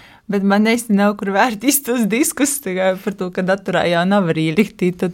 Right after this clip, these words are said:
domāju, ko tālāk darēt ar tiem diskiem, jā. Bet, ehm, jūs katram ir izveidots pa kontam, mēs jau minējām. Ehm, Andžej, tev ir tāds sarežģītāks nosaukums, ehm, Phase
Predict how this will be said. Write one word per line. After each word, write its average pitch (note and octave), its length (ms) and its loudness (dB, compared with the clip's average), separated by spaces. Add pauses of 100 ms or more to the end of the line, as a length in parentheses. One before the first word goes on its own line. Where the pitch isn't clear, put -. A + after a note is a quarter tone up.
(120)
domāju, E3+ 500 -2
ko F3+ 200 -8
tālāk F3 420 -4
darēt E3 380 -6
ar D#3 100 -8
tiem D#3 180 -6
diskiem, D3+ 300 -8
jā. D3+ 160 -6 (760)
Bet, G3 320 0 (100)
ehm, F#3 380 2 (100)
jūs B3+ 240 0 (140)
katram B3 480 0
ir A#3+ 260 4
izveidots G3+ 640 2
pa E3 100 -10
kontam, F3+ 460 0
mēs F#3+ 240 0
jau E3 100 -4
minējām. G3+ 520 2 (100)
Ehm, E3+ 420 -2
Andžej, G3+ 380 2
tev G3 220 2
ir F3+ 80 -2
tāds - 340 -6
sarežģītāks F#3 960 -4
nosaukums, A#3 640 0 (140)
ehm, E3 340 -2 (160)
Phase G3 800 0